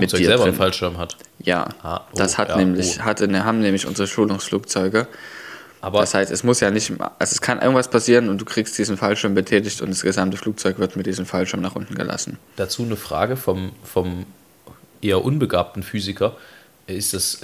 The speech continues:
Speaker 1: Passagierflugzeug dafür nicht zu schnell? Um so einen
Speaker 2: Nee, ich
Speaker 1: Fallschirm
Speaker 2: rede ja auch nicht vom Passagierflugzeug. Nee, nee.
Speaker 1: Ach so, du sprichst von euren?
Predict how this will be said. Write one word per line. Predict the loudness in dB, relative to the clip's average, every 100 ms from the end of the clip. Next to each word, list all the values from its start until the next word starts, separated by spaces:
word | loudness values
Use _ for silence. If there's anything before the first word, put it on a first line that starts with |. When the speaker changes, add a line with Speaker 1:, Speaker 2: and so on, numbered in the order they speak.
| -6
Speaker 1:
Passagierflugzeug | -2 -2 -2 -4 -4 -4 -4 -4
dafür | -4 -4
nicht | -6
zu | -8
schnell? | -6 -4 -4 -4 -12 _ _ -20 _ -20 _ -20 -20 -20 -14
Um | -10 0
so | 4
einen | 4
Speaker 2:
Nee, |
ich | 6
Speaker 1:
Fallschirm | 6
Speaker 2:
rede | 6
ja | 6
auch | 2
nicht | 0
vom | 0
Passagierflugzeug. | 2 2 4 2 2 -2 -2 0
Nee, | 0
nee. | -2 -4 -6
Speaker 1:
Ach | -2
so, | 0
du |
sprichst | 0 -2 0
von | 4
euren? | 4 4